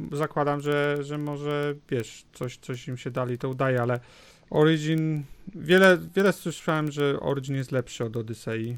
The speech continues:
dla wielu osób, więc nie wiem, tak? No, na pewno będę Ory-, Odyseję sprawdzał, ale nie, jakoś ciężko mi uwierzyć, żeby poprawili m-,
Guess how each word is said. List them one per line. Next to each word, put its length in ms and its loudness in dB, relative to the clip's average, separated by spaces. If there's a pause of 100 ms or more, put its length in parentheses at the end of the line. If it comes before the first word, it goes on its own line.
(120)
dla 240 -2
wielu 280 0
osób, 240 -10
więc 300 -10 (260)
nie 180 0
wiem, 180 -4
tak? 160 -10
No, 140 -8
na 140 -6
pewno 260 -8
będę 300 -8
Ory-, 380 -8
Odyseję 400 -8
sprawdzał, 540 -10
ale 200 -8 (400)
nie, 140 2
jakoś 480 4
ciężko 360 2
mi 100 4
uwierzyć, 380 0
żeby 280 0 (140)
poprawili 480 -2
m-, 360 -2